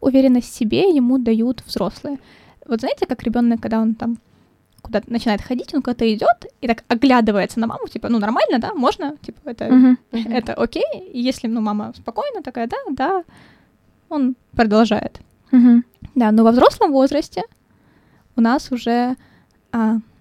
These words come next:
Speaker 1: я думаю, уверенность в себе идет от самооценки, потому что мы уже, у нас достаточно <laughs> развит мозг, структуры мозгу, чтобы понимать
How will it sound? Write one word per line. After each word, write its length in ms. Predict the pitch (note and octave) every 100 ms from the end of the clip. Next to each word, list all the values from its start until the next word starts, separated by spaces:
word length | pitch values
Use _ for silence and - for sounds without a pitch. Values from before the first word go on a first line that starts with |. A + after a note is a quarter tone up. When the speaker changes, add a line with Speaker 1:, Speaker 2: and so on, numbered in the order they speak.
| -
Speaker 1:
я 60 | A3+
думаю, 200 | A3+ A3+
уверенность 340 | A#3+ A#3 A3+
в 20 | -
себе 400 | A#3 C4 D4+ C4+
идет 280 | A3 A3+ A3+
от 80 | -
самооценки, 560 | A#3 A3+ A3+ A3+ A#3
потому 300 | A3+ - G3+
что 240 | A3 - A#3 - - _
мы 400 | A#3 A3+ A3 A3 -
уже, 380 | A3 G#3+ G3+ - _ _ _ _
у 40 | A#3
нас 140 | A#3+
достаточно 760 | A#3+ A#3 C4 C4 - - A3 A#3+
<laughs> 40 | B3+
развит 440 | A#3+ A#3 A3 -
мозг, 360 | A#3 F#4 - -
структуры 400 | B3 A#3+ C4 B3+
мозгу, 320 | A#3+ G#3+ B3+
чтобы 220 | - B3
понимать 520 | B3 A#3 A#3 A#3+ -